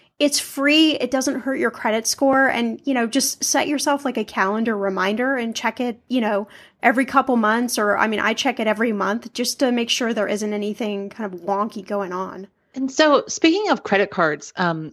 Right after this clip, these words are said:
Speaker 2: one of the things I've been looking into recently, which we sort of talked about, like, right now, um, the return on high yield savings isn't very high. And so there's not, like,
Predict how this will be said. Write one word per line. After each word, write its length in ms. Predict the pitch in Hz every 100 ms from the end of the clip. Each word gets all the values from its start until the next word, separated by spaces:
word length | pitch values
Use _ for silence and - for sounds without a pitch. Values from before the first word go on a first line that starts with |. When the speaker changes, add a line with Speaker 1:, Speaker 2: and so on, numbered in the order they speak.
| _ -
Speaker 2:
one 160 | 269
of 40 | 285
the 40 |
things 160 | 220 185
I've 80 |
been 100 | 190
looking 240 | 160 156 226
into 320 | 277 208 165
recently, 300 | 156 160 156
which 120 | 156
we 60 | 208
sort 180 | 226 233
of 60 |
talked 240 | 220 226 165
about, 160 | 147
like, 200 | 165 - - - -
right 240 | 240 247
now, 460 | 233 208 196 190 180
um, 400 | 170 156 151 135 -
the 500 | 170 156 151 147 -
return 400 | 170 - 208 190
on 100 | 170
high 180 | 156 160
yield 280 | 160 156 143
savings 420 | 147 135 110 139
isn't 240 | - 147 139
very 160 | 123
high. 300 | 131 - 143 _ - - -
And 440 | 190 175 170 165 165
so 120 | 190
there's 180 | 185 226
not, 180 | 240
like, 180 | 254 214